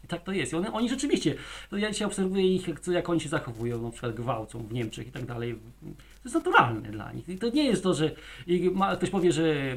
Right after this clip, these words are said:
a, widziałem, bo oni są, e, to jest takie, ja nakręcę jeszcze film o tym kolejny, e, że dobrzy, wyznaw-, są też bardzo dobrzy wyznawcy Belzebuba, bo oni na przykład alkoholu nie spożywają, jak już wspomniałem.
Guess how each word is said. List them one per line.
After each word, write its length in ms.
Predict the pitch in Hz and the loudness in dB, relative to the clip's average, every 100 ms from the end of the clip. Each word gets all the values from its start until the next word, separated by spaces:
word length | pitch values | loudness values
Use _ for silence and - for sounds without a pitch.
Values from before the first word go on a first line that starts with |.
| - | -4
a, 320 | - 196 165 131 | 0 2 2 2
widziałem, 240 | 135 151 | 0 0
bo 80 | 147 | 0
oni 140 | 143 | 0
są, 420 | - 131 120 113 117 | -2 -4 -4 -8 -8
e, 240 | 127 117 | -8 -10
to 120 | 113 120 | -8 -8
jest 140 | - | -8
takie, 260 | 123 123 113 101 - | -6 -4 -4 -8 -10
ja 140 | 131 | -8
nakręcę 300 | 123 160 151 | -4 -2 -2
jeszcze 160 | 127 120 | -2 -6
film 220 | 196 165 | -4 -2
o 60 | 120 | -4
tym 240 | 113 101 - - - - - - - - | -6 -14 -16 -20 -20 -20 -20 -20 -20 -18
kolejny, 500 | 123 123 131 160 175 - - - - - - - | -12 -8 -4 -2 -2 -6 -20 -20 -20 -20 -20 -16
e, 380 | 139 123 120 120 | -8 -4 -2 -2
że 500 | 120 131 127 123 120 - - - - - - - - - - - - - - - - - - - - - 147 147 | -4 -4 -2 0 -2 -6 -18 -20 -20 -20 -20 -20 -20 -20 -20 -20 -20 -20 -20 -20 -20 -20 -20 -20 -20 -20 -18 -8
dobrzy, 460 | 127 151 127 - - - | -2 -2 -2 -6 -10 -12
wyznaw-, 360 | 123 123 127 123 | -10 -6 -4 -4
są 180 | - 123 | -6 -4
też 160 | 127 | -2
bardzo 280 | 131 151 143 | 4 4 2
dobrzy 280 | 135 127 120 | -2 -2 -2
wyznawcy 380 | 123 127 - 131 | -4 -4 -6 -6
Belzebuba, 540 | 120 113 110 123 120 - | -6 -6 -6 -6 -6 -8
bo 60 | |
oni 100 | 123 | -4
na 60 | 127 | -4
przykład 180 | 120 120 | -4 -6
alkoholu 360 | 120 120 139 | -6 -2 -2
nie 80 | 117 | -2
spożywają, 480 | - 110 117 113 113 | -6 -10 -10 -12 -14
jak 100 | 110 | -14
już 260 | 113 - - | -14 -14 -12
wspomniałem. 440 | - 165 170 107 | -2 0 0 -2